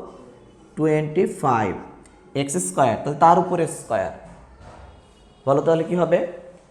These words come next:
এক্স স্কয়ার, তার, তার উপরে স্কয়ার হলে x to the power কত হবে?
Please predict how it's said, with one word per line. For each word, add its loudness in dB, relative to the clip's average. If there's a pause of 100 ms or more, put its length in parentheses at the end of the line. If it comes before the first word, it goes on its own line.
(220)
এক্স -8
স্কয়ার, 8 (120)
তার, 4 (140)
তার 2
উপরে -6
স্কয়ার -2
হলে 0
x -6
to -12
the -8
power -2
কত -4
হবে? 2